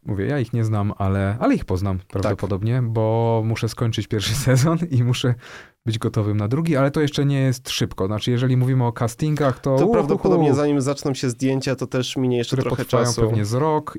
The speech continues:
Speaker 1: i
Speaker 2: To jest też ciekawa kwestia, którą rozmawiałem tutaj z kolegą redakcyjnym, że, e, w The Last of Us dwa wydarzenia dzieją się w, e, kilku porach roku, więc prawdopodobnie będzie trzeba poczekać, e, ze zdjęciami też w tym kontekście.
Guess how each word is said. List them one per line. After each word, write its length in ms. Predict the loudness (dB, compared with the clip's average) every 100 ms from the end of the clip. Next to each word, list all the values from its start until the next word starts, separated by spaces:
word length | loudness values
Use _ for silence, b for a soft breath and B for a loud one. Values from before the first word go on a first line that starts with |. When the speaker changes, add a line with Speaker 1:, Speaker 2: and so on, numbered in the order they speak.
| -2
Speaker 1:
i 400 | 0 2 2 0 B B
Speaker 2:
To 80 | -2
jest 120 | -2
też 120 | -2
ciekawa 280 | -2 -2 -2
kwestia, 460 | -2 -4 -4 -2 -4
którą 440 | -2 -2 0 0
rozmawiałem 420 | 0 -2 0 0 0
tutaj 180 | -2
z 60 | -4
kolegą 320 | -2 0 0
redakcyjnym, 760 | 0 -2 -4 -4 0 0 0 0
że, 480 | 0 0 2 2 0 -2 0 0 0
e, 20 |
w 160 | -4 -8
The 80 | -4
Last 200 | -4 -4
of 100 | -6
Us 120 | -6 -6
dwa 420 | -4 -2 -2 -2
wydarzenia 420 | -2 -4 -2 -2
dzieją 200 | -2 -4
się 160 | -4 -8
w, 200 | -8 -6
e, 20 | -4 -4 -8 _
kilku 260 | -8 -6 -4
porach 260 | -4 -2
roku, 400 | -2 -4 -2 -4 -4 -6
więc 140 | -6
prawdopodobnie 600 | -6 -6 -6 -2 0 0
będzie 200 | -2 -4
trzeba 240 | -4 -6
poczekać, 680 | -6 -6 -8 -4 -6 -6 -12 B B B B -4
e, 260 | 0 0 0
ze 120 | -2
zdjęciami 560 | -2 -2 -2 -2 0 0 0 0 0 -2 -4 -6 -10 -12 -14 -18 _ _
też 180 | -8 -8
w 60 |
tym 180 | -4 -4
kontekście. 600 | -2 -6 -8 -10 -14 -14